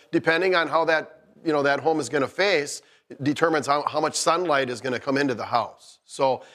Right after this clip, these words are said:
we have different options available. There's different types of glass that we can put in. Uh, there's different tinting that we can put into the glass so that it doesn't, you know, so that you still get the light in,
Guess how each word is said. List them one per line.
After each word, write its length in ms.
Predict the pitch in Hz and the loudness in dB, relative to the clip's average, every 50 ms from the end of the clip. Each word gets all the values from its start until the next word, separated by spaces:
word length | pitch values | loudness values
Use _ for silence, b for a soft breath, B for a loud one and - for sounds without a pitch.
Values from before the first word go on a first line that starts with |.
| B B B B B | B B B B B
we 120 | - 151 165 | 2 2 4
have 160 | 175 165 135 | 2 2 2
different 360 | 139 170 165 160 156 151 - 139 | 0 0 2 2 0 2 2 2
options 400 | 147 151 165 - 185 185 165 143 | 2 2 2 0 -2 -2 0 0
available. 540 | 156 135 151 151 156 165 175 165 185 180 | 0 2 2 4 4 2 2 2 0 0
There's 200 | 156 147 131 113 | 0 0 -2 -2
different 320 | 104 135 151 - 165 147 123 | -2 -4 -2 -2 -2 -2 0
types 280 | - 147 147 139 - | 0 0 0 0 -2
of 60 | 139 107 | -4 -2
glass 460 | 117 127 123 120 127 143 160 151 - | 0 2 2 4 2 2 0 0 0
that 160 | - 156 139 | -2 0 0
we 100 | 147 143 | -2 -2
can 160 | - 139 127 | -2 -4 -6
put 200 | - - 143 135 | -2 0 0 2
in. 260 | 139 143 151 160 180 175 b b b b b b - | 2 2 2 0 -2 -4 b b b b b b -4
Uh, 140 | 127 131 127 | -2 0 0
there's 220 | 127 135 131 113 | 2 0 0 0
different 400 | 104 160 165 - 151 127 - - | 0 -2 0 0 0 -2 -2 -6
tinting 640 | - - 175 175 185 185 180 196 196 202 196 190 185 | -4 0 2 2 2 2 2 2 2 2 0 -2 -2
that 140 | 175 160 - | -2 -2 -2
we 120 | 160 156 | -2 -2
can 180 | - - 160 143 | 0 -2 -2 -2
put 280 | - - 165 151 - | 0 0 0 0 0
into 220 | 147 147 151 156 156 | 0 0 0 2 0
the 100 | 139 139 | 0 0
glass 600 | 110 123 135 131 135 143 170 180 - - - b b b b b b | 0 0 2 2 2 2 0 -4 -6 -10 -14 b b b b b b
so 180 | - - - 196 | -6 -4 -2 0
that 360 | 165 147 143 139 - - - - | 2 2 2 2 0 -4 -4 -2
it 160 | 147 139 123 | -2 0 2
doesn't, 420 | 131 147 147 135 151 147 143 139 - | 2 0 2 2 0 0 0 0 0
you 80 | 139 | 0
know, 80 | 135 127 | 0 0
so 160 | 123 - 151 | 0 0 0
that 240 | 135 139 139 - - 143 | 2 2 0 0 -2 -6
you 80 | 127 | -4
still 280 | 110 - - - 180 185 | -4 -2 0 2 2 2
get 180 | 160 196 - | 2 0 0
the 80 | - 143 | 0 -2
light 300 | 135 117 147 170 196 180 | 0 2 2 2 2 2
in, 260 | 165 147 139 139 139 | 2 0 0 -2 -4